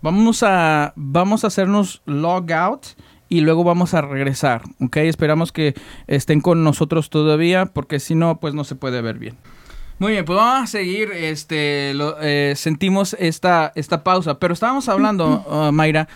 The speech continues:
Speaker 1: de que, eh, los procesos son importantes en nuestras vidas y, y en esta escritura nos damos cuenta de algo, y yo me doy cuenta de algo.
Speaker 2: Mm.
Speaker 1: Eh, estamos leyendo la escritura de David cuando Samuel viene a la casa de, de David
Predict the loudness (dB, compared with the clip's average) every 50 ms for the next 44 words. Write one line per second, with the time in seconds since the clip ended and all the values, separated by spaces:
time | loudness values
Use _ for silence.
0 | -20 -20 -20 -20 -20 -16 -8 -4 -4 -4 -4 -2 -2 0 0 0 0 0 -2 -6
1 | -10 -14 _ _ -10 -4 -2 0 2 2 4 4 2 2 2 0 0 0 -2 -6
2 | -4 -2 -4 -2 -2 -4 -4 -2 0 0 2 2 2 2 0 -2 -6 -4 -4 -2
3 | -2 -2 -2 -2 -2 -2 -2 -2 -2 -4 -4 -6 -6 -4 -2 -2 0 0 0 0
4 | -2 -4 -6 -4 -2 0 2 2 0 -2 -4 -10 -20 -20 -16 -10 -4 -2 0 2
5 | 2 2 2 0 -2 -4 -6 -4 -4 -4 -4 -2 -2 -2 0 0 0 0 0 0
6 | 2 2 2 0 0 -2 -4 -4 -2 -2 -2 -2 0 0 0 2 2 0 0 -2
7 | -2 -2 -2 0 2 2 2 2 0 -2 -4 -4 -2 -2 -2 0 0 0 0 0
8 | 2 2 2 2 2 0 0 -2 -2 -2 -2 -2 -2 -2 -2 -2 0 0 -2 -2
9 | -2 0 0 0 2 2 0 0 0 0 0 0 0 0 -2 -2 -4 -4 -2 0
10 | 0 0 2 2 0 0 0 0 0 0 0 0 0 -2 -2 -2 -2 -2 -2 -2
11 | 0 -2 -2 -4 -6 -12 -20 -20 -18 -12 -6 -4 -2 -2 0 0 0 0 0 -2
12 | -2 -2 -2 -2 0 0 0 -2 -2 -2 -4 -4 -4 -4 -4 -4 -6 -6 -4 -2
13 | 0 0 0 0 -2 -2 -2 0 0 2 0 0 0 2 2 2 2 2 0